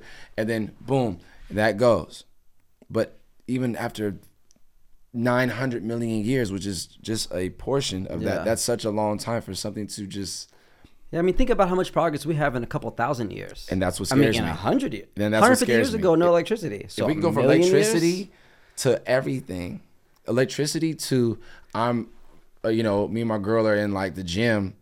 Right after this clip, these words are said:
Speaker 1: and she's talking to two people, maybe on three-way across this side of the world. And I'm talking to both my friends while I'm in the gym, wireless Wi-Fi, and we're just talking.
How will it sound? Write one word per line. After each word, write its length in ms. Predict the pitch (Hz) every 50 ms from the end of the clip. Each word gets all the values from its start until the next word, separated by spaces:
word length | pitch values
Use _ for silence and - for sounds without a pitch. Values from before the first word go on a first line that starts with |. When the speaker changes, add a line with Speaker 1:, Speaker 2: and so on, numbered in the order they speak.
| _ _ - - _ _ _
Speaker 1:
and 220 | - 107 101 92 87
she's 240 | - 120 139 131 131
talking 300 | 139 131 120 - 107 98
to 140 | 95 87 85 - _ -
two 220 | - 147 139 123
people, 560 | 104 - 127 123 113 - 113 110 101 - - _ _ _ _ _ _
maybe 160 | - 107 107 107
on 140 | 98 101 101
three-way 420 | - 107 135 135 123 120 117 107
across 300 | 101 - - 120 107 101
this 120 | 120 127 -
side 180 | - 117 104
of 60 | 101 92
the 80 | 101
world. 160 | 101 104 98 92
And 60 | 92
I'm 80 | 110 117
talking 260 | - 131 120 110 - 92
to 40 |
both 240 | 90 87 117 113 -
my 140 | 107 113 107
friends 320 | - - 123 127 123 107
while 120 | 101 107 110
I'm 120 | 117 117
in 80 | 113 104
the 80 | 101
gym, 360 | 90 90 110 120 113 107 - - - _
wireless 840 | - 92 95 104 113 123 123 123 117 107 104 101 - - - - - _ _ -
Wi-Fi, 540 | 98 98 113 123 117 - 127 120 107 104 104
and 120 | 104 104
we're 60 | 107 110
just 200 | 107 104 - -
talking. 400 | - 127 123 - - 110 104